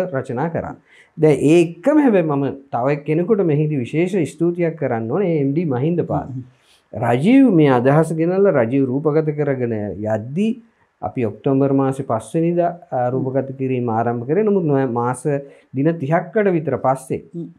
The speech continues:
Speaker 1: අ, ඔහු, අ, අසනීප වුණා.
Speaker 2: හ්ම්.
Speaker 1: අ, ඔහුට නැවතත් ඉන්දියාව බලා යාමට සිද්ධ වුණා.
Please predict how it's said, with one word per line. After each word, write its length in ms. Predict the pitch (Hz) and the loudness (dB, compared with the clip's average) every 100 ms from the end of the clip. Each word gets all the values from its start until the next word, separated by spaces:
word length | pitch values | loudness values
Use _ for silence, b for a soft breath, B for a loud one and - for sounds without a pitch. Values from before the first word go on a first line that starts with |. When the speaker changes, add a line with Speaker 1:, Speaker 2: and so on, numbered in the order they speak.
| _ | _
Speaker 1:
අ, 260 | - 107 107 | -6 -4 -4
ඔහු, 340 | 95 123 147 151 117 - | -6 -2 2 2 0 -6
අ, 440 | 104 95 95 92 - _ _ - - 71 - | -16 -16 -16 -18 -20 _ _ -20 -16 -14 -10
අසනීප 340 | - 139 180 | -2 0 4
වුණා. 300 | 226 160 139 - - | 4 6 4 -2 -12
Speaker 2:
හ්ම්. 180 | 160 - - | -12 -12 -6
Speaker 1:
අ, 200 | 120 113 | -4 -2
ඔහුට 200 | 131 151 147 127 110 98 | 0 4 4 4 2 -2
නැවතත් 480 | 110 123 156 147 120 | -2 -2 0 -2 -4
ඉන්දියාව 360 | 120 139 151 | -4 0 2
බලා 240 | 160 175 151 | 2 2 2
යාමට 380 | 127 135 143 - | 0 -2 -6 -8
සිද්ධ 240 | 120 98 | -12 -12
වුණා. 220 | 101 90 | -16 -16